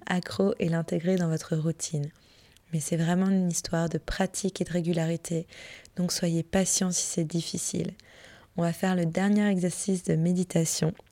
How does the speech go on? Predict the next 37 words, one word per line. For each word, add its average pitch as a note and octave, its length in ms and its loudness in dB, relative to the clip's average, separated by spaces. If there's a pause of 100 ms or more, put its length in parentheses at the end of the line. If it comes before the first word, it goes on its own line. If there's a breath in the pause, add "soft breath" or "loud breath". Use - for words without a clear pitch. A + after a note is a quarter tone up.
(520)
Comme E3 140 2
ça, G#3 180 2
vous F#3+ 200 4
aurez E3 120 6
au E3 60 4
moins D#3+ 180 2
trois G#3+ 300 4
exercices F#3 600 2 (560 loud breath)
à E3+ 120 0
pouvoir F#3 440 0
faire G#3 280 2
chez - 240 2
vous G3+ 440 4
et F3+ 100 4
utiliser E3+ 340 4
celui F#3 280 4
qui F#3 120 -2
fonctionne G#3 500 2
le G3 80 2
mieux F3+ 240 2
pour F#3+ 200 -2
vous. E3 260 0 (1080 loud breath)
C'est - 240 -4
un F3+ 100 6
exercice F#3+ 560 2
de F#3 60 2
visualisation F3+ 1080 2 (160)
où, F3 120 0
toujours F3 360 0
pareil, E3 460 2
on F3 60 0
va E3 100 0
commencer E3+ 400 -2
dans F#3 100 2
une E3 200 -2
posture G#3 440 0
assise, F#3 640 2